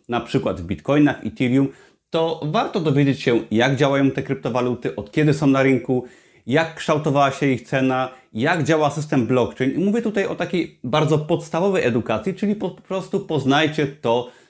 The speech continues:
w co chcecie zainwestować. Nie inwestujcie od razu, tylko dajcie sobie może tydzień, dwa, miesiąc czasu na poznanie tematu.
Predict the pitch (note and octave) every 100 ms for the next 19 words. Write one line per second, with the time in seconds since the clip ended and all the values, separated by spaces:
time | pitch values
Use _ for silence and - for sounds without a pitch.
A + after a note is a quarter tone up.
0 | _ _ - A#2 - A2 G#2+ A2 G#2 -
1 | _ _ G2+ C3 F3 E3+ E3 D#3 D#3+ D3+
2 | D3 D#3+ F3+ F3+ D#3 D#3+ D#3 B2+ G#2 B2
3 | D3 C3+ C#3+ - - - E3+ F3 D3+ -
4 | A#2+ C#3 D3+ D3 A2+ A2 G#2 G2 F#2 E3+
5 | D3 C3 F#2+ A2 C3+ C3 - A#2 D3+ D3+
6 | C#3 - - C3 - C3+ - - _ B2
7 | A#2 E3 - - C3+ A2+ B2+ A2+ G#2 G#2+
8 | C3 D3 C#3